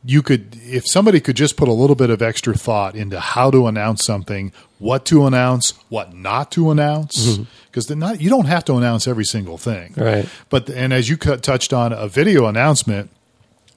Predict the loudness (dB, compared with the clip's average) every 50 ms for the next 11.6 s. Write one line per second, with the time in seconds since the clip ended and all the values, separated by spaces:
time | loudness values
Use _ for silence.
0 | -16 -14 -12 -12 -12 -14 -14 -14 -16 -16 -16 -16 -16 -16 -16 -12 -8 -6 -6 -6
1 | -4 -2 -2 -2 0 0 0 2 2 2 2 2 2 4 6 6 6 6 4 2
2 | 0 -2 -2 -2 -2 0 0 0 0 0 -2 -2 -6 -8 -8 -6 -6 -6 -6 -8
3 | -12 -20 -20 -20 -20 -20 _ -10 -8 -8 -8 -8 -4 0 2 4 6 6 4 4
4 | 4 2 0 0 0 0 -2 -2 -2 0 0 0 0 0 0 -2 -2 -2 -4 -6
5 | -8 -10 -10 -10 -10 -8 -10 -10 -10 -10 -8 -8 -8 -8 -8 -8 -10 -10 _ -4
6 | -2 0 0 2 0 -2 -2 -4 -6 -8 -12 _ -4 0 2 2 2 2 0 -2
7 | -6 -8 -16 -20 -20 _ _ 0 4 4 4 6 6 4 4 4 4 2 0 2
8 | 2 4 2 2 0 -4 -12 _ -6 -2 2 2 4 4 4 2 0 -2 0 4
9 | 4 4 6 6 4 4 4 2 0 0 0 -2 -2 -2 -4 -6 -6 -4 -2 0
10 | 0 0 2 2 2 0 -2 -2 -4 -6 -6 -6 -6 -8 -8 -8 -6 -4 -4 -2
11 | -2 -4 -6 -6 -4 -2 0 2 4 4 2 0